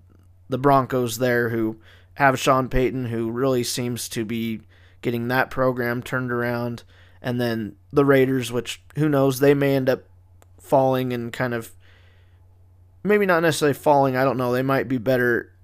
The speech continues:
as well, but that whole division could be one of the top divisions this next year or two.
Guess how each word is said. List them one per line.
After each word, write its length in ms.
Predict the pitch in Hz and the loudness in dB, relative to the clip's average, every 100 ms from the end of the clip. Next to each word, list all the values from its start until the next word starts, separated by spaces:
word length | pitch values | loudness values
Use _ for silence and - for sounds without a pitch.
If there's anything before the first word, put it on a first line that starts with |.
| - | -8
as 160 | 123 117 | -6 -2
well, 380 | 131 131 123 | 2 4 4
but 300 | 110 117 - - - - | 0 -2 -4 -12 -20 -4
that 200 | 143 139 | 2 4
whole 180 | 139 156 | 4 2
division 640 | 139 135 143 127 123 117 113 _ - | 4 6 6 6 -2 -6 -12 _ -2
could 240 | 131 120 | -2 0
be 400 | 127 120 120 113 - | -4 -2 -4 -6 -10
one 320 | 85 113 135 | -16 -8 -6
of 60 | 123 | -6
the 60 | 117 | -6
top 320 | - 117 110 | -2 -2 -2
divisions 640 | 113 120 110 113 110 - - - - - | -4 -4 -4 -8 -8 -12 -14 -20 -20 -10
this 200 | 120 - | -8 -6
next 320 | 120 113 - | -6 -6 -8
year 240 | 123 117 113 | -4 -4 -4
or 40 | |
two. 340 | - 117 107 | -6 -6 -6